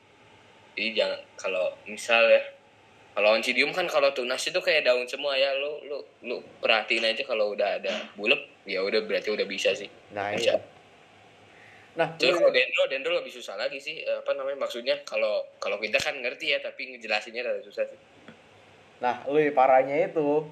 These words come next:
Speaker 2: ibunya itu beli oncidium itu lima puluh ribu.
Speaker 1: Lima puluh ribu, berapa plant itu?
Speaker 2: Ada berapa
Speaker 1: Ini.
Speaker 2: ya? Ada sekitar enam plant, tapi semuanya
Speaker 1: Terus yang
Speaker 2: ya
Speaker 1: Americana itu yang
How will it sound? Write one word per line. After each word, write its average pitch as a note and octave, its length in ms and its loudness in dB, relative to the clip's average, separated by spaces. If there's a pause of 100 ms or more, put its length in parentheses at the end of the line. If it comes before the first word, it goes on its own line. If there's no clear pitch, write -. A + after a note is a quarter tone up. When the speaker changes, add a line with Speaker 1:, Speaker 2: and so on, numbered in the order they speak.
(280)
Speaker 2:
ibunya E3 560 2
itu F3+ 320 2
beli D#3+ 320 4
oncidium E3 480 0
itu G#3 160 0
lima G3+ 320 2
puluh A3 160 4
ribu. B3+ 560 2 (1300)
Speaker 1:
Lima G#2 120 4
puluh A2 200 0
ribu, A#2 400 -2
berapa B2 320 2
plant C3+ 300 0
itu? D#3 140 -8 (920)
Speaker 2:
Ada C3 160 -10
berapa E3 320 -2
Speaker 1:
Ini. A2+ 160 2
Speaker 2:
ya? F#2+ 60 -4 (680)
Ada D3+ 340 4
sekitar D3+ 1500 4 (440)
enam D#3+ 320 0
plant, D3+ 440 6 (520)
tapi E3 200 -2
semuanya A3 600 2
Speaker 1:
Terus - 120 2
yang F#3 120 6
Speaker 2:
ya - 120 0
Speaker 1:
Americana D3 520 -4
itu D3+ 240 -6
yang C#3 240 -4